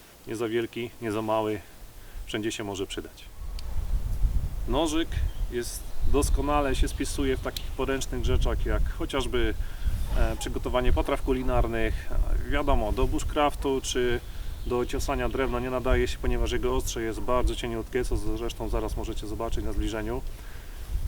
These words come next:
E, e, nie rozpalimy nim też,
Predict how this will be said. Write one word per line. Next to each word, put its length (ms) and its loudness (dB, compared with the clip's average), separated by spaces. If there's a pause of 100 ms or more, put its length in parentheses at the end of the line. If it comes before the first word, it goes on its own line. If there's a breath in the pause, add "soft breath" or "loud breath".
(400 loud breath)
E, 60 0
e, 360 4 (960 loud breath)
nie 140 0
rozpalimy 480 -2
nim 120 -4
też, 320 -4